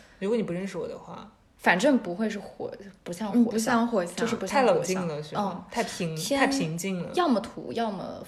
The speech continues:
Speaker 2: 风吧，这样子的。
Speaker 1: 嗯。
Speaker 2: 嗯。
Speaker 1: 就不像火象星座的人，
Speaker 2: 对，不太像。
Speaker 1: 是吗？
Speaker 2: 嗯。
Speaker 1: 哎呀，可能就是火象的我被我藏起来了。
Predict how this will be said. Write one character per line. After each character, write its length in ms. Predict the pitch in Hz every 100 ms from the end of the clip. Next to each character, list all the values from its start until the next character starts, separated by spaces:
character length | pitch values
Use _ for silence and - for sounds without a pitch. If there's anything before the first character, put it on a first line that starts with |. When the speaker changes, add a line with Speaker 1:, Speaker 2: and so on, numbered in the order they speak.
| -
Speaker 2:
风 280 | 226 226 226
吧， 280 | 226 - - _ -
这 120 | - 165
样 240 | 156 151
子 160 | 151 -
的。 100 | - -
Speaker 1:
嗯。 120 | 180
Speaker 2:
嗯。 100 | 175 180 - _ - - -
Speaker 1:
就 160 | - 180
不 80 |
像 180 | 160 185
火 140 | 170 -
象 140 | 143
星 160 | - 151
座 100 | 175
的 100 | 214
人， 80 |
Speaker 2:
对， 40 | 185
不 60 | 185
太 140 | 202
像。 200 | 185 214
Speaker 1:
是 40 | 190
吗？ 60 | - _
Speaker 2:
嗯。 260 | 180 175 190 - - - - _ - _ _ _ _
Speaker 1:
哎 100 | -
呀， 180 | 285 247
可 120 | - 180
能 260 | 185 247
就 100 | -
是 220 | 226 214
火 220 | 196 - -
象 120 | 226
的 80 | 214
我 120 | 160
被 100 | 208
我 80 | 170
藏 340 | - 147 160
起 140 | 170
来 160 | 180 -
了。 100 | 190